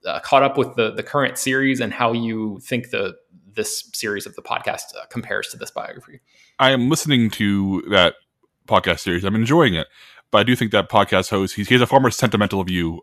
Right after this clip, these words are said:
Speaker 2: of Grant. I think, uh, Eyman is a, a journalist first, and he is very upfront about certain things. Well, I, I guess the, the biggest difference I noticed was that, uh, since, since that Secret History of Hollywood podcast is trying to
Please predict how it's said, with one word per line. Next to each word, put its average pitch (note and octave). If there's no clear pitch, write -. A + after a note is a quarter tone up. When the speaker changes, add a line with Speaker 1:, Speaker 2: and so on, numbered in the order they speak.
Speaker 2:
of F2+
Grant. E2
I -
think, G2
uh, G2
Eyman G2
is E2+
a, F2
a F#2
journalist G2
first, D3+
and F#2
he F#2
is G#2+
very B2
upfront -
about F2+
certain F2+
things. E2+
Well, F#2
I, A#2
I B2+
guess C#3
the, C3
the A2+
biggest C#3+
difference G#2+
I -
noticed F#2+
was F2+
that, F2+
uh, F2+
since, -
since G2
that F#2+
Secret A2
History A2+
of F#2+
Hollywood F#2+
podcast G#2
is F2+
trying F2+
to F2+